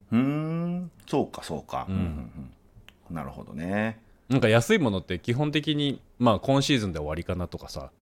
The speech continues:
Speaker 1: うんうん。
Speaker 2: 今年限りかなみたいな使い方するじゃん。
Speaker 1: うん。
Speaker 2: で、結局本当に持たんしさ。
Speaker 1: うんうん。確かにね。
Speaker 2: 結局多分い-、いいものなんだろうね。
Speaker 1: そういうことね。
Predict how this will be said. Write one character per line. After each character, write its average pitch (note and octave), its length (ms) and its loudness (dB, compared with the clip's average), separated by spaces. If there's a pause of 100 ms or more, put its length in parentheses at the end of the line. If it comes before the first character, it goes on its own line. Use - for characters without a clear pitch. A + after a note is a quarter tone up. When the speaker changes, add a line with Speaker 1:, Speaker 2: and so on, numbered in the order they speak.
(160)
Speaker 1:
う A2+ 40 2
ん A2+ 60 6
う - 20 6
ん。 F#2 380 0
Speaker 2:
今 - 120 -4
年 A#2 200 2
限 B2+ 260 6
り G2+ 120 0
か F2+ 100 0
な F2 140 -2
み F2 100 -4
た D#2+ 80 -6
い D2 40 -6
な C#2 60 -10
使 - 200 -4
い E2+ 60 -4
方 E2+ 200 -4
す - 100 -10
る E2 120 -6
じ - 80 -10
ゃ - 40 -20
ん。 - 20 -20 (240)
Speaker 1:
う G2 100 -2
ん。 F2+ 280 0 (680)
Speaker 2:
で、 G#2+ 100 0
結 A2 160 2
局 B2 180 4
本 A2+ 160 2
当 A#2 80 2
に G#2+ 240 0
持 G2 160 -2
た F#2 160 0
ん D2 80 -10
し - 100 -12
さ。 - 80 -16 (380)
Speaker 1:
う F#2+ 40 -2
ん F#2+ 40 0
う - 20 0
ん。 D#2 340 -4 (1400)
確 - 180 -4
か C2 100 -14
に - 80 -12
ね。 - 120 -8
Speaker 2:
結 A#2+ 180 -2
局 - 160 -6
多 E3 140 4
分 G2 120 -2 (320)
い-、 B2+ 160 -6
い C#3 140 -2
い F#2+ 40 -2
も D#2+ 140 -10
の D2+ 120 -18
な C#2+ 100 -20
ん - 100 -20
だ - 80 -20
ろ - 120 -20
う - 40 -20
ね。 F2 80 -20 (340)
Speaker 1:
そ F#2+ 140 -2
う - 20 4
い E2+ 40 -2
う - 20 -4
こ E2+ 100 -8
と C2 120 -14
ね。 D#2 300 -10